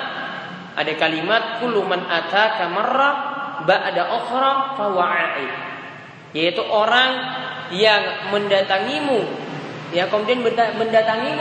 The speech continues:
lagi se-, setelah itu atau berulang kali mendatangimu, orang tersebut disebut aid, orang yang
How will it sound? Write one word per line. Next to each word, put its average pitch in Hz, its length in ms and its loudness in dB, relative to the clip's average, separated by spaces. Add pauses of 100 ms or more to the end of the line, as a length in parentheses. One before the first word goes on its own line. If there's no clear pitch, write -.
lagi 302 320 2
se-, 233 320 -2
setelah 226 320 2
itu 196 240 0
atau 226 240 0
berulang 220 400 0
kali 311 240 0
mendatangimu, 220 800 0 (320)
orang 220 240 4
tersebut 226 320 -4
disebut 220 320 -2 (240)
aid, 190 800 2 (400)
orang 233 480 0
yang 220 160 0